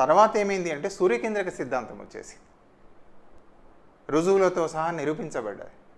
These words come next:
నమ్మలేదు మొదలు, సూర్యుడే, సూర్యుని, సూర్యుడే మామూలుగా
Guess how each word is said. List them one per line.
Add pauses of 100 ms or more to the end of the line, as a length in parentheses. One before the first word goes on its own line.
(400)
నమ్మలేదు
మొదలు,
సూర్యుడే, (440)
సూర్యుని, (240)
సూర్యుడే (320)
మామూలుగా